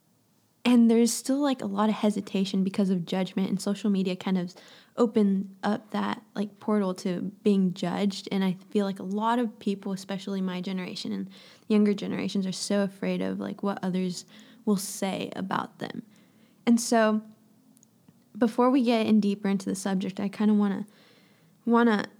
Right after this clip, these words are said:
ask you guys this question, just kinda keep it at the back of your mind throughout the podcast, is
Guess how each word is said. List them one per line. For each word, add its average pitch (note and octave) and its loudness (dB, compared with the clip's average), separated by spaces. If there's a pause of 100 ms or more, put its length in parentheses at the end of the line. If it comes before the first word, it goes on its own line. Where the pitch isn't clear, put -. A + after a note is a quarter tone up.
(160)
ask G#3 2
you G#3+ 2
guys G3+ 0
this - -8
question, G#3+ -2
just G#3+ -4
kinda A3 2
keep G#3+ -4
it G#3 0
at G#3 -4
the G#3 -4
back G#3+ -6
of G3+ -4
your G#3 0
mind G#3 0
throughout - -10
the - -20
podcast, - -8
is G#3 -10